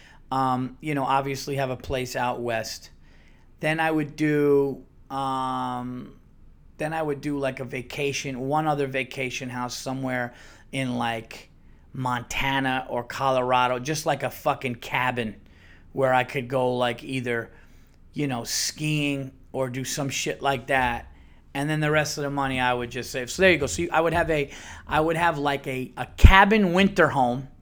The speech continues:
somewhere cool, like Colorado. I'd have an ocean house. I'm talking sixty-five million, a horse. I'd probably get a yacht. Um, folks, basically what I'm trying to say is I would blow sixty,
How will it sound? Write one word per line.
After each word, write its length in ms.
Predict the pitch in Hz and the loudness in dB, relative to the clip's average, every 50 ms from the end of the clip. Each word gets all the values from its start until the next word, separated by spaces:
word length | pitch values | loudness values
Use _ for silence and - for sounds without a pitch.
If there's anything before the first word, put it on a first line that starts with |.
| - - | -18 -12
somewhere 440 | - - - 160 147 147 147 139 131 | -6 -2 2 2 2 2 2 0 0
cool, 440 | - - - 143 131 123 123 127 - | 2 6 6 6 6 6 0 -2 -2
like 180 | 123 127 123 | -4 -4 -4
Colorado. 560 | - - 131 135 131 127 117 113 110 110 107 - - - - - - - - | 0 2 4 4 4 4 2 2 0 -2 -4 -8 -12 -20 -20 -20 -20 -20 -4
I'd 220 | - 147 139 143 139 | 2 4 4 6 6
have 180 | 147 135 131 | 4 2 2
an 140 | 131 127 - - 185 | 0 -6 -2 4 8
ocean 400 | 196 208 202 202 - 190 165 147 | 8 8 8 4 0 -2 -2 0
house. 600 | 131 143 135 127 127 131 135 - - - - - - - - - - - - - - - - - - - - - - - - - - | 2 2 2 2 2 0 -2 -6 -10 -12 -14 -18 -20 -20 -20 -20 -20 -20 -20 -20 -20 -20 -20 -20 -20 -20 -20 -20 -20 -20 -12 -2 4
I'm 100 | 185 214 | 4 6
talking 300 | 202 - - 190 - 185 | 10 10 10 10 8 4
sixty-five 840 | - - - 240 208 - - 202 - - - 202 170 160 151 139 139 | 0 0 0 0 0 -2 -2 -6 -6 -2 4 6 6 6 6 4 2
million, 320 | 151 156 156 139 123 117 107 | 0 2 2 2 0 -2 -4
a 60 | - | -8
horse. 600 | - - - 196 202 196 185 185 - - - - - - - - - - | -8 2 8 10 10 10 10 8 2 -2 -6 -8 -14 -20 -20 -12 -4 0
I'd 200 | - 156 151 - | 0 0 4 6
probably 400 | 202 202 208 208 202 180 190 170 | 8 8 8 8 6 4 2 4
get 160 | 160 180 170 | 4 4 4
a 80 | 170 151 | 4 2
yacht. 580 | 139 135 151 143 143 139 139 143 - - - - - - - - - - - - - - | 2 6 8 8 10 10 8 4 4 0 -12 -20 -20 -20 -20 -20 -20 -20 -20 -12 -4 0
Um, 800 | 139 143 143 139 139 139 135 135 135 135 135 131 131 135 135 - - - - - 196 214 196 - - | 0 2 2 2 2 2 2 0 0 0 -2 -4 -6 -8 -10 -12 -16 -20 -12 -6 -6 -6 -2 6 10
folks, 280 | 285 269 233 - - | 12 12 12 10 4
basically 380 | 214 269 285 269 - 262 208 240 | 8 8 8 8 6 2 4 4
what 40 | 233 | 4
I'm 40 | 208 | 6
trying 160 | - 220 208 | 8 6 6
to 60 | 190 | 8
say 80 | 202 202 | 6 4
is 80 | 185 - | 6 8
I 100 | - 214 | 8 8
would 240 | 262 277 262 190 165 | 8 8 6 0 2
blow 360 | 175 196 214 208 208 208 208 | 4 8 10 10 10 10 8
sixty, 440 | 208 208 - 214 202 202 - - 214 | 4 2 2 0 0 0 0 -4 -4